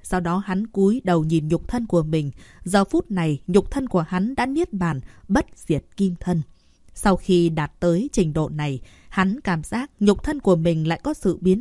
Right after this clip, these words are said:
hóa bản chất. Lúc này A Mục đột nhiên nói, "Nếu so sánh nhục thân hiện tại của ngươi với Thiên Long tộc, thì chỉ có dưới bát bộ Thiên Long, những Thiên Long còn lại có bao nhiêu giết bấy nhiêu."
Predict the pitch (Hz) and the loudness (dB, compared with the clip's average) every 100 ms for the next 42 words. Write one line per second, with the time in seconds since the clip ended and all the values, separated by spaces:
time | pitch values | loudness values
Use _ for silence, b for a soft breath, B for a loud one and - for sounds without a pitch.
0 | - 190 180 226 - 151 143 - - 240 | -2 -4 -4 -6 -6 -6 -6 -8 -10 -10
1 | - b b b 214 294 - 180 151 135 | -10 b b b 4 4 2 -2 -2 -4
2 | - 202 180 151 156 160 165 190 175 170 | -4 -2 0 -2 -2 -4 -2 -4 -4 -2
3 | 160 214 - b b 175 190 190 - 214 | -2 -2 -6 b b 2 6 6 4 0
4 | - 185 226 247 - - 240 185 165 - | 0 -2 0 0 0 -2 -2 0 -2 -4
5 | 147 139 - 151 147 190 202 185 - 247 | -6 -4 -2 -2 -2 0 0 -2 0 0
6 | - 226 208 202 190 147 139 b b b | 2 0 0 -2 -4 -4 -6 b b b
7 | - 202 214 175 254 269 226 226 285 320 | 2 4 4 4 2 0 2 2 2 -4
8 | - 175 151 - 214 190 190 185 b b | -2 -2 -2 -2 -2 0 -2 -4 b b
9 | b 185 196 202 - 226 202 190 180 151 | b 4 4 4 0 2 2 0 -2 -4
10 | 123 135 131 - _ 269 247 233 202 220 | -6 -8 -10 -12 _ -2 0 -2 2 4
11 | 208 - 277 - 170 175 220 175 160 | 4 2 -2 0 -2 0 0 0 0